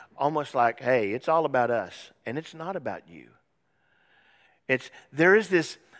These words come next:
the transcendence of God. There is this theological perspective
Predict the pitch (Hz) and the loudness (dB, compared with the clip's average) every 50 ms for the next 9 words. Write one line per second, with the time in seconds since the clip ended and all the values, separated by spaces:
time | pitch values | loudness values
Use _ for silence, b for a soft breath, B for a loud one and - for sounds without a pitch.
0 | b b 143 131 - - - 170 151 143 135 - - - 160 165 175 170 190 202 | b b -2 -2 -2 0 -2 0 0 0 -2 -6 -6 -6 -4 -4 -2 -2 -4 -4
1 | 202 - - 170 131 127 127 143 143 151 156 156 156 156 - B B B B B | -4 -8 -8 -8 -8 -2 0 2 4 6 6 6 4 4 0 B B B B B
2 | B 139 139 139 160 160 165 185 170 175 165 156 - - - b b b b b | B 0 0 2 4 4 2 2 2 2 -2 -2 -2 -6 -14 b b b b b
3 | b b b _ - - - - 120 - - - 143 _ - - - - _ _ | b b b _ -20 -20 -20 -20 -20 -20 -20 -20 -20 _ -20 -20 -20 -20 _ _
4 | - - - 170 156 139 - 175 165 170 151 156 147 151 160 156 - 170 - - | -20 -20 -20 -20 -18 -4 2 4 4 4 6 4 6 4 4 4 2 -6 -4 0
5 | 160 143 - - 139 123 - - - 151 151 156 - - 185 185 185 180 - | 0 0 0 -2 -8 -8 -6 -2 4 4 4 4 4 0 0 0 0 0 -6